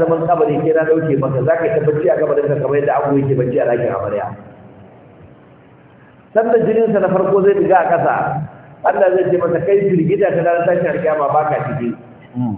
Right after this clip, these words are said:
Speaker 1: Sanda masu firgita suke firgita, kai V I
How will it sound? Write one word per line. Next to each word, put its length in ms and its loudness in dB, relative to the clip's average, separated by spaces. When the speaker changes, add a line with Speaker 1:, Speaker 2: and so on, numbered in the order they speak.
Speaker 1:
Sanda 260 2
masu 380 0
firgita 480 0
suke 160 -2
firgita, 400 0
kai 180 2
V 180 0
I 120 2